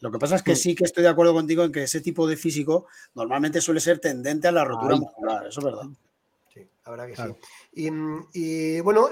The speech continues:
Speaker 3: el, el, el equipo, la verdad que, que en líneas generales ha hecho un buen partido y al final ya del partido, ya, cuando ya agonizaba, pues nos han marcado ese, ese gol, ¿no? Voy a proyectar también las estadísticas para que veamos un poco, porque, bueno, la verdad que,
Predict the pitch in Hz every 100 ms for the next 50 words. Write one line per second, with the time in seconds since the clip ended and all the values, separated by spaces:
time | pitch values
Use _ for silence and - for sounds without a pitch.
0 | 185 165 156 151 160 170 165 165 156 180
1 | 226 226 208 202 208 185 185 - 165 156
2 | 151 135 156 190 185 180 180 170 156 151
3 | 156 156 160 151 135 135 196 196 139 131
4 | 147 151 147 139 139 131 147 135 139 151
5 | 151 - - - - 120 127 143 143 143
6 | 139 139 143 156 127 123 131 135 131 127
7 | 131 - 117 120 117 - 104 104 101 143
8 | - - - - 196 233 254 247 214 226
9 | 226 202 190 196 196 196 226 226 208 180
10 | 160 165 190 185 175 185 190 185 165 139
11 | 131 131 156 214 254 147 143 156 196 185
12 | 156